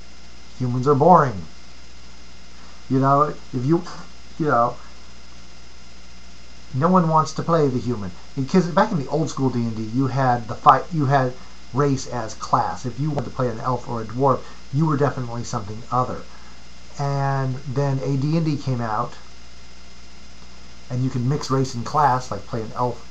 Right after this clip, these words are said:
fighter or a, you know, or,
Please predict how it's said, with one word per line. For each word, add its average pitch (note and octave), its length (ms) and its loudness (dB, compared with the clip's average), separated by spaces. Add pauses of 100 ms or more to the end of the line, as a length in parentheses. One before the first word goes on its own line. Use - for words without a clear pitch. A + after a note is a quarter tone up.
(140)
fighter A#2 400 2
or G#2+ 340 -4
a, G2+ 60 -6 (280)
you B2 80 -2
know, G#2+ 280 -4 (1160)
or, A2+ 320 -4